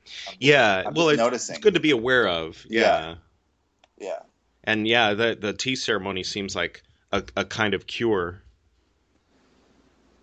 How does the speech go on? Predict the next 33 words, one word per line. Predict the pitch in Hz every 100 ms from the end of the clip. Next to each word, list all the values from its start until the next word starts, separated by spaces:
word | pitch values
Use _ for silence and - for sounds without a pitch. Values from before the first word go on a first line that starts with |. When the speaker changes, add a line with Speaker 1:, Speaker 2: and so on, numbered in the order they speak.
| _ _ _
Speaker 2:
to | -
that | 98 92
kind | - 98
of | 82
thinking. | 101 92 92 87 92 - - _ _ _ _ _ _ _ _ _ _ _ _ _ _ _ _ _ _ _ _ _ _ _ _ _
Speaker 1:
Yeah. | - 359 440 92 85 _ _ _
I | 123
mean, | 147 147
I, | - 131 123 -
I, | 110 113 _ _ _ _ _ _ _ _ _ _ _ _ _
I | -
guess | 110 202 -
I |
hesitate | 123 120 131 127 110 95
to | 104
call | - 101 104
it |
like | 95 98 -
this, | 104 - - - -
like | 95 101
a, | 98 87 87 90 _ -
like | 98 -
a |
cure | - - 98 95 -
Speaker 2:
It | 151
Speaker 1:
or |
Speaker 2:
can | - 180 156
Speaker 1:
cure-all. |
Speaker 2:
serve | - 135 135 -
to | 110
be | 90
a |
cure. | 78 - 69 85